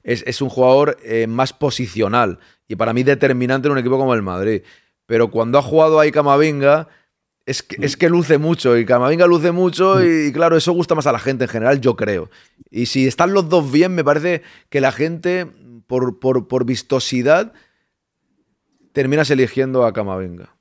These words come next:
Speaker 1: Cre-, creo, ¿eh?
Speaker 2: Claro.
Speaker 1: Creo. Tú,
Speaker 2: Es que,
Speaker 1: dale, dale.
Speaker 2: es que además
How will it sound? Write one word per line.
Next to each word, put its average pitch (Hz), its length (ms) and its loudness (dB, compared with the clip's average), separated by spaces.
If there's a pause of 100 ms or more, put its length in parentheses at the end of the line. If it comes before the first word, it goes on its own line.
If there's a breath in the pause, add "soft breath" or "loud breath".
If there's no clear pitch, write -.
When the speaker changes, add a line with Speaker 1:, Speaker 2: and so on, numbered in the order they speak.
(220)
Speaker 1:
Cre-, 131 200 -2
creo, 135 420 2
¿eh? 151 60 -4
Speaker 2:
Claro. 135 240 -6 (120)
Speaker 1:
Creo. 101 420 -4
Tú, 151 200 0
Speaker 2:
Es - 80 2
que, 190 100 2 (460)
Speaker 1:
dale, 131 140 0
dale. 120 140 0 (140)
Speaker 2:
es 190 120 0
que 202 100 2
además 180 520 0